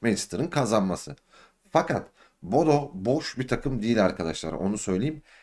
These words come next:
Hele ki kendini ispat etmeye çalışan bir hoca ve bir takım var şurada. Tamam, yani ispat derken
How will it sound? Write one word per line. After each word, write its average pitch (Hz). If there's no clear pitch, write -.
Hele 139
ki 73
kendini 123
ispat 135
etmeye 127
çalışan 123
bir 95
hoca 113
ve 139
bir 135
takım 151
var 101
şurada. 73
Tamam, 82
yani 73
ispat -
derken 196